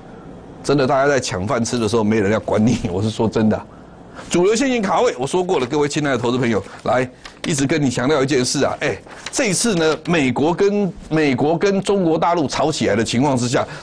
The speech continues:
第一件事情，其实我等一下会跟你讲，有些事情讲得很夸张的，有些是一定要进。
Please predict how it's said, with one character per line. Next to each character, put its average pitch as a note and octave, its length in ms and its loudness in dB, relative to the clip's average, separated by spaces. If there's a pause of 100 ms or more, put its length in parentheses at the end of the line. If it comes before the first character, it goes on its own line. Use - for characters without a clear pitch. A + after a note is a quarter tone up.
第 A#3 180 2
一 A3+ 40 2
件 G3+ 140 2
事 F3+ 160 -2
情， A2 240 -4
其 - 140 0
实 B3 80 2
我 E3 180 2
等 D3 180 0
一 F#3+ 40 0
下 G3+ 100 2
会 F#3 120 0
跟 E3+ 120 -2
你 E3+ 120 0
讲， - 180 -2 (380)
有 F3+ 160 2
些 C4 160 2
事 C#4+ 140 2
情 G3+ 140 2
讲 C3 160 0
得 D3+ 80 2
很 C3 160 2
夸 C#3+ 240 0
张 D3 160 0
的， C3+ 140 0
有 F#3 160 2
些 D4+ 180 0
是 D4+ 160 0
一 B3+ 60 0
定 C4 100 0
要 A#3+ 120 0
进。 A#3 240 -2